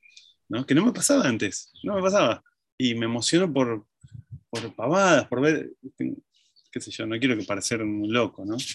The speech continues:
<laughs> Es porque, eh,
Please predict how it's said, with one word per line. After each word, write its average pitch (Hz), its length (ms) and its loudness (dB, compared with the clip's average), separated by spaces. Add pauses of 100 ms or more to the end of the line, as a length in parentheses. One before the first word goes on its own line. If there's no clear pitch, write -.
(480)
<laughs> 151 160 -6 (1080)
Es 175 140 0
porque, 156 640 4 (1300)
eh, 120 680 2